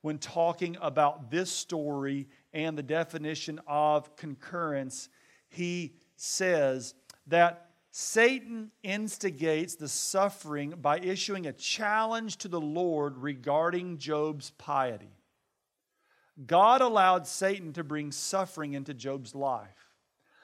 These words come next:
The Chaldeans and the Sabaeans attacked Job's family and stole his livestock.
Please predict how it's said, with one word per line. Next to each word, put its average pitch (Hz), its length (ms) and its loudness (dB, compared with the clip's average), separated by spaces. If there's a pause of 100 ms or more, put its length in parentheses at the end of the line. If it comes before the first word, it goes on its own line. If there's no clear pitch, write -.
(120)
The 175 80 0
Chaldeans 208 840 4
and 214 140 -4
the 180 60 -4
Sabaeans 190 580 -4
attacked 180 480 2
Job's 170 320 -4
family 190 480 -4
and 147 100 -6
stole 196 420 0
his 147 160 -6
livestock. 151 760 -2